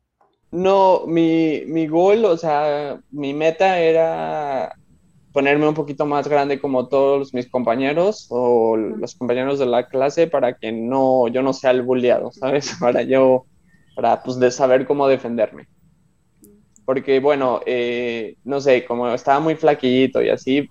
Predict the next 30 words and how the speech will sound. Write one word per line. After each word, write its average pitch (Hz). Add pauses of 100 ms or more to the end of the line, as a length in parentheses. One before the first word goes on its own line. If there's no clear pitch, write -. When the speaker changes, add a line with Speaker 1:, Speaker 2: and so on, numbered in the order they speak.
Speaker 1:
era, 127 (300)
<laughs> -
le-, 131
les 135
tenía 127
mucha 143
ternura 127
a 131
las 127
niñas, 120
entonces 139
tenía 139
muchas 143
amigas 127
siempre. 120 (580)
Pero 131
los 127
Speaker 2:
Ujú. 143
Speaker 1:
hombres, 147
yo 147
no 147
sé 151
si 139
tenían 123
celos 139
o 127
no 127
sé 135
qué 135
tenían, 127